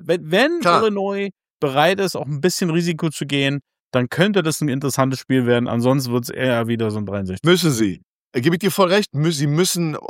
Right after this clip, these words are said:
Speaker 2: All-Out-Risiko gehen, weil, nochmal, Julian Sayin, achtzig Komma zwei Per-, äh, Completion Rate.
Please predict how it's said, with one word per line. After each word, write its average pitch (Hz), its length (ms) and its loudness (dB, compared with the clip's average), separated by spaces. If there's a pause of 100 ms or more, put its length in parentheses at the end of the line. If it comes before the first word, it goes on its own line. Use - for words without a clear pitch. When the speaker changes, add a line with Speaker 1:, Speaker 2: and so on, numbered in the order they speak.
(140)
Speaker 2:
All-Out-Risiko 151 960 2
gehen, 147 340 -2
weil, 131 220 4 (340)
nochmal, 151 400 0
Julian 151 280 0
Sayin, 151 440 0 (380)
achtzig - 440 -2
Komma 143 260 2
zwei 151 260 0
Per-, 127 240 -4
äh, 123 180 0
Completion 170 500 -2
Rate. 202 260 0